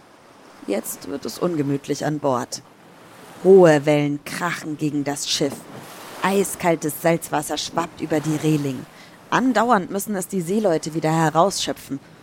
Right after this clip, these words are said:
Oder sie klopfen Eisstücke vom Rumpf des Schiffes. Die Kleider hängen ihnen dabei nass und kalt an den Leibern.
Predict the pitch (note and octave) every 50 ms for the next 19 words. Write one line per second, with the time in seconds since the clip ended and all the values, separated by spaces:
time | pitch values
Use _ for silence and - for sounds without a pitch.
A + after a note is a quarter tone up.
0 | - - - - - G3 G#3 G#3 G#3+ G#3+ G3+ G#3+ G3+ - A3 G#3 - - G#3+ -
1 | - G#3 C4 B3+ - - - D#3+ D3 - D3+ - E3 E3 E3 E3 G3+ C4 D4 C#4
2 | - - D#3 - - - - C#3+ - - - - - - - - - - - -
3 | - - - - - - - - - D3+ - - - - D#3+ D#3 D#3 D#3 D#3+ D#3
4 | D#3 D3+ D#3 D#3+ E3+ E3+ E3+ E3 - - D#3+ D3+ D#3 D#3 D3 D3+ D3+ D3 D3 D3
5 | D3 D3+ D#3+ E3 E3+ F3+ F3+ F3 D#3+ - - - - - D#3+ D#3 D3+ - - -
6 | - F3+ F#3 E3+ D#3 C3+ - - D#3 D#3+ D#3 D#3 D3 D3 C#3+ D3 D3+ D#3+ D#3+ D#3
7 | D3+ - - C#3+ C#3+